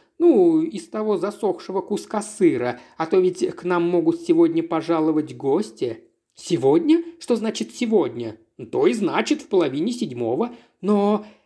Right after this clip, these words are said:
это же время, которое написать газета. Кто придёт? Зачем придёт?» «На похороны», сказала, подмигнув мисс Блэклок, и добавила,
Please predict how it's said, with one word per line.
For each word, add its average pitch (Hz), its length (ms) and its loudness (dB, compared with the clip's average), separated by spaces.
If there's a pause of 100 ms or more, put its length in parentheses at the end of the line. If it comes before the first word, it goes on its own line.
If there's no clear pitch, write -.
(240)
это 180 200 -2
же 175 120 2
время, 208 640 0
которое 196 480 -2
написать 202 520 -4
газета. 269 460 2
Кто 269 240 -2
придёт? 294 400 4
Зачем 220 320 -2
придёт?» 330 520 2 (500)
«На 156 200 -4
похороны», 123 1000 0
сказала, 143 440 -2
подмигнув 147 680 2
мисс 147 220 -4
Блэклок, 226 600 0
и 247 40 -2
добавила, 151 580 -2